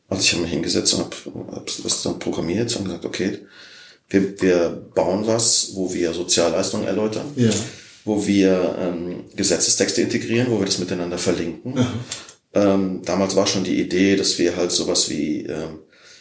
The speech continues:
Speaker 1: intelligente Entscheidungssysteme da einbauen,
Speaker 2: Mhm.
Speaker 1: also in welcher Lebenslage welche Sozialleistungen greifen können, um das so ein bisschen vorzu-, vorzu-, ähm, strukturieren.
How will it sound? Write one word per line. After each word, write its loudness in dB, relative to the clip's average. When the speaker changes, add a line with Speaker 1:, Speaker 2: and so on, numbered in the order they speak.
Speaker 1:
intelligente 0
Entscheidungssysteme 0
da 2
einbauen, 4
Speaker 2:
Mhm. -2
Speaker 1:
also -2
in -2
welcher 2
Lebenslage 2
welche 2
Sozialleistungen -2
greifen 2
können, 4
um 2
das 2
so 0
ein -2
bisschen -2
vorzu-, -2
vorzu-, 2
ähm, 2
strukturieren. 0